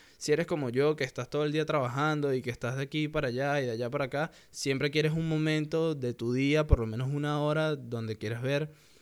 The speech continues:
huevonadas, ¿sabes? Como entretenerte en verdad. O sea, no tanto estudiar ni ver algo así como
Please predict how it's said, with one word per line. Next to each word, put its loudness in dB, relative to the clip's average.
huevonadas, 0
¿sabes? 0
Como -8
entretenerte -6
en 0
verdad. -2
O -18
sea, -6
no -10
tanto -4
estudiar -2
ni -6
ver -6
algo -6
así -6
como -6